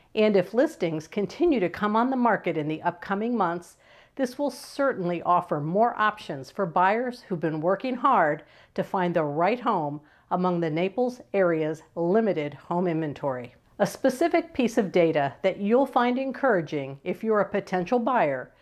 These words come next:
is that March inventory increased twenty percent compared to the reported inventory levels just the month before in February. For sellers, there's also good news in this latest update. The median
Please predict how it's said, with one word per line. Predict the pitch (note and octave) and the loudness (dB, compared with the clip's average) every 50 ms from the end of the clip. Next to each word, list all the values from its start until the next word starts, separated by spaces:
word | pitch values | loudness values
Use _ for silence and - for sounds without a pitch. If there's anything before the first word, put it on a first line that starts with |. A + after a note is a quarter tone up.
| _ _ _ _ _ _ | _ _ _ _ _ _
is | G#3+ G3 | -2 0
that | G#3 - G3+ G3 | 2 2 0 0
March | E3+ F#3 G#3 A3+ C4 C4 - - - | 0 0 0 0 0 -2 -6 -14 -10
inventory | - C4 E4 F4 E4+ A3 A3 - - E3 D3 C#3+ C#3+ D#3 - - | -6 -4 -2 -2 -2 -4 -6 -6 -4 -4 -4 -4 -4 -6 -8 -6
increased | - A#3 A#3+ - - C#4 A#3+ B3 - | -6 -6 -4 -4 -6 -6 -6 -8 -10
twenty | - - - A3+ A3+ C4 C#4 | -14 -2 0 0 0 0 -4
percent | C#4 - C#4 C#4 - - E4+ D#4+ G3+ - - _ | -4 -6 -6 -6 -4 -4 -2 -2 -2 -4 -8 _
compared | - - F3+ D#3+ - - G3 F#3 F3+ | -6 -6 -6 -4 -2 0 0 0 0
to | F3+ - G3 | -2 -6 -6
the | E3+ E3 | -6 -4
reported | F3 F3 E3+ - - - G#3 G#3+ G#3+ A#3+ B3+ | -4 -6 -6 -6 0 2 2 4 4 2 0
inventory | B3+ - A3 B3 D4 C#4+ C4 B3 - - A3+ G#3+ G3 | -2 -4 -4 -2 -2 -2 -4 -6 -2 0 2 2 2
levels | F3 F3 F3 E3+ F3 F3 F3+ F3 - - _ - - _ _ _ _ | 4 4 2 2 2 0 -2 -2 -4 -10 _ -20 -20 _ _ _ _
just | - - G#3+ G#3+ G#3 - - | 0 0 0 0 0 -4 -4
the | - A3 | -2 0
month | G#3+ G#3+ G#3+ G#3 - | 2 0 0 -2 -2
before | - B3 B3 - - F#3 D#3+ D3 D3 | -6 -6 -4 -2 -2 0 2 2 0
in | - E3 E3 F3 | 0 -2 -4 -6
February. | F3 - - F3 D#3 D3 D3+ D3+ C3+ C#3 C3 B2+ B2+ B2 A#2 - _ _ _ _ _ _ _ _ _ _ _ _ _ | -6 -2 -2 -2 -2 0 -4 -4 -2 -2 -2 -4 -6 -10 -14 -18 _ _ _ _ _ _ _ _ _ _ _ _ _
For | _ - - G#3+ F#3+ D#3+ | _ -4 2 2 2 2
sellers, | - - F3+ F3 F3+ G#3 A#3 C#4 E4 - - - _ _ | 4 4 4 4 6 4 4 2 0 -4 -10 -18 _ _
there's | - F#3 E3+ - | 2 2 2 4
also | F#3+ F#3 A3 A3+ - D4 B3+ | 4 2 2 2 2 2 2
good | A3 F3+ F3 B3 B3+ | 2 2 0 0 2
news | B3 B3 B3+ B3 G#3+ - | 2 2 2 2 2 0
in | F#3+ E3 E3 | 0 0 0
this | F3+ F3+ - - | -2 -4 -2 0
latest | F#3 F3 E3+ D3+ D3 B2+ - - - | 2 2 2 0 -2 -6 -8 -10 -2
update. | - G3 G3 G3 - D#3 C3 B2+ C3 - - _ _ _ _ _ _ _ _ _ _ _ _ | -2 -2 -2 0 -2 -2 -2 -2 -6 -12 -18 _ _ _ _ _ _ _ _ _ _ _ _
The | - | 2
median | F3+ F3+ F#3+ G#3 A3 A#3+ B3 C4 C#4 D4+ D4+ - | 2 4 4 4 2 2 2 2 0 0 -2 -2